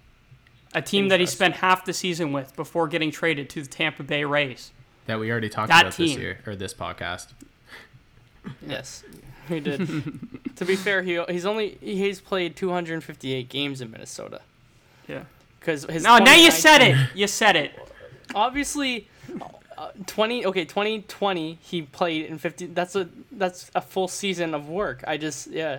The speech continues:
Speaker 2: I don't know. I like him in Seattle.
Speaker 1: Okay.
Speaker 2: I think that's where he belongs. But I'm fine with wherever
Speaker 3: Also,
Speaker 2: at the end of the day, but not really.
Speaker 3: So, assuming we optimize absolutely everything in this lineup, how dangerous would this be?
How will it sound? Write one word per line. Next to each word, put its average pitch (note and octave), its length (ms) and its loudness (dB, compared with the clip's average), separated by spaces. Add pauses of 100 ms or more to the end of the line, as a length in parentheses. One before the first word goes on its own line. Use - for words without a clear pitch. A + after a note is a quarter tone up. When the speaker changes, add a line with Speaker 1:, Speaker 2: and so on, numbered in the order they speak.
(140)
Speaker 2:
I E3 80 -6
don't F#3 140 -2
know. E3 260 -4
I D#3+ 100 -4
like F3+ 240 -2
him G3 120 -2
in F#3 60 -6
Seattle. D3+ 540 -4 (1160)
Speaker 1:
Okay. D3+ 160 -6
Speaker 2:
I - 20 -4
think D3 220 -10
that's C#3+ 180 -8
where D#3 100 -8
he D3 80 -6
belongs. C3 520 -8 (180)
But F#3 220 0 (600)
I'm D3+ 140 -6
fine C#3+ 300 -6
with C#3 120 -8
wherever C3 420 -6 (340)
Speaker 3:
Also, C3 380 -2 (320)
Speaker 2:
at - 80 -20
the C#3+ 80 -12
end C#3 100 -10
of C3 60 -12
the B2+ 100 -10
day, C3 180 -10 (220)
but - 80 -14
not - 160 -16
really. - 180 -18
Speaker 3:
So, B2 380 0 (100)
assuming C#3 640 0
we A#2+ 160 0
optimize A#2+ 840 -2
absolutely A2 460 -6
everything G#2+ 380 -6
in G#2+ 80 -6
this G#2 140 -10
lineup, G2+ 360 -4 (220)
how A#2 160 -2
dangerous G#2+ 500 -6
would G2+ 100 -10
this F#2 160 -8
be? E2 300 -8